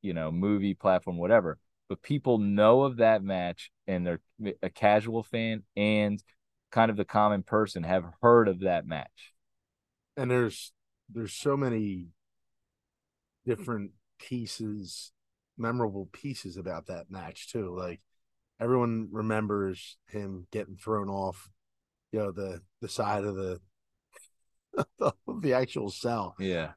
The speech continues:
Speaker 2: A lot of people forget that, you know, wasn't there tax involved too?
Speaker 1: Oh, yeah.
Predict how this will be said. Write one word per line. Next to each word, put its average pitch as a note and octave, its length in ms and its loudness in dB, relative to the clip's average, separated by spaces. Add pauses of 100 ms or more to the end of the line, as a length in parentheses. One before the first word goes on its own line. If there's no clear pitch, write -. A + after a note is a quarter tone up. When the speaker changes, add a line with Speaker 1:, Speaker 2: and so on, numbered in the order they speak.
(520)
Speaker 2:
A - 20 0
lot C3+ 220 6
of D3 80 0
people C#3 340 0
forget A2+ 500 -2
that, A2 220 -2 (180)
you B2 100 -2
know, G2+ 360 -4
wasn't B2+ 280 0
there A#2 100 2
tax A2+ 360 -4
involved A#2+ 460 0
too? A#2+ 140 4
Speaker 1:
Oh, A2 220 10
yeah. G2 300 2